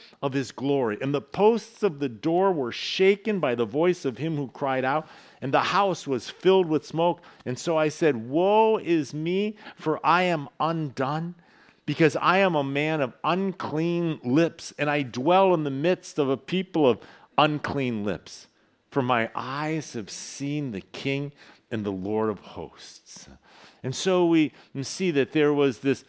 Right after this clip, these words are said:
sudden awareness. When he came into the presence of the holiness of God, he suddenly was aware of his own uncleanness. You remember when, mm, Peter, the apostle, and, and when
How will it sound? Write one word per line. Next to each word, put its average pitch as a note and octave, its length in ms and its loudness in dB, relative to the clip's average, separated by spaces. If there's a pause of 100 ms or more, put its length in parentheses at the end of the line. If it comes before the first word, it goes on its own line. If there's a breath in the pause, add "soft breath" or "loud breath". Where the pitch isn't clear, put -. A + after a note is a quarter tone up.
sudden F#3 480 0
awareness. C3 720 -2
When A#2+ 100 -6
he A#2+ 80 -4
came E3+ 340 -4
into D3+ 120 -6
the A2+ 160 -4
presence G3+ 960 -6 (560 soft breath)
of A#2+ 80 -6
the A#2+ 100 0
holiness D#3+ 720 -2
of D3+ 160 -6
God, A#2+ 300 -12 (400 soft breath)
he D#3 120 -4
suddenly D#3+ 600 -2
was B2+ 400 -2
aware A#2+ 880 -4 (440 soft breath)
of B2+ 120 -2
his B2 260 0
own B2+ 300 -4
uncleanness. A2+ 840 -8
You B2+ 100 -2
remember C#3 440 0
when, B2+ 220 0 (220 loud breath)
mm, B2 200 -6 (100)
Peter, D3 460 -4 (240 soft breath)
the A#2+ 80 -2
apostle, B2+ 640 -4
and, G#2 200 -6
and A#2 280 -6
when B2 240 -6